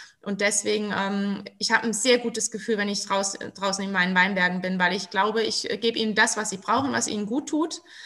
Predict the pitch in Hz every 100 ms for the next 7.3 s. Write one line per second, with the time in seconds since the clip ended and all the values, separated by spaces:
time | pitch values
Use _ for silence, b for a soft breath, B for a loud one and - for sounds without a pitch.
0 | B B - 214 220 220 220 220 - 220
1 | 240 - 320 330 339 - 285 285 311 -
2 | 269 294 - 285 240 247 233 208 208 208
3 | 202 196 196 196 190 240 240 - 214 202
4 | 196 226 208 - 226 240 254 262 - 262
5 | 277 254 214 202 - - 254 240 240 202
6 | 196 - 254 277 294 - - 233 220 262
7 | 285 285 320